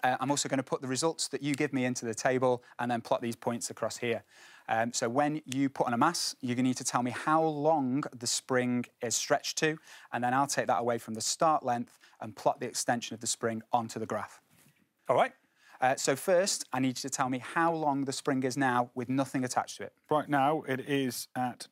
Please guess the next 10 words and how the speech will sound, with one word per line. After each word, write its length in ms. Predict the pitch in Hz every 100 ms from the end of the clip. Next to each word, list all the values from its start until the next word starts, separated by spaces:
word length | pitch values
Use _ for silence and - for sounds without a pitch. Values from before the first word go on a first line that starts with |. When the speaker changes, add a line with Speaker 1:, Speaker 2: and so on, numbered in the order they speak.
| -
Speaker 2:
two 420 | - - 170 127
centimetres. 760 | - 151 117 104 98 - - - _
Speaker 1:
Brilliant. 420 | - 101 95 92
So 160 | - 117
I 120 | 120
will 180 | 123 123 -
add 120 | 127
that 100 | -
onto 200 | 120 117
here, 320 | 117 147 175